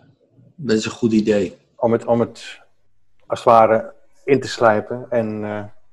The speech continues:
Speaker 2: die, ook gewoon om die bewander-,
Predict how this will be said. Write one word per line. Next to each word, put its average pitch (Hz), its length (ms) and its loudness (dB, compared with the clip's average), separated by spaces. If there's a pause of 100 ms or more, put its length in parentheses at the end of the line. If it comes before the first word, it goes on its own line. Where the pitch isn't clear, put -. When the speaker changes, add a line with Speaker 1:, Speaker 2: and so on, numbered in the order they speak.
(2500)
Speaker 2:
die, 123 260 -4
ook 135 160 2
gewoon 139 200 2
om 127 120 -2
die 113 120 0
bewander-, 120 440 4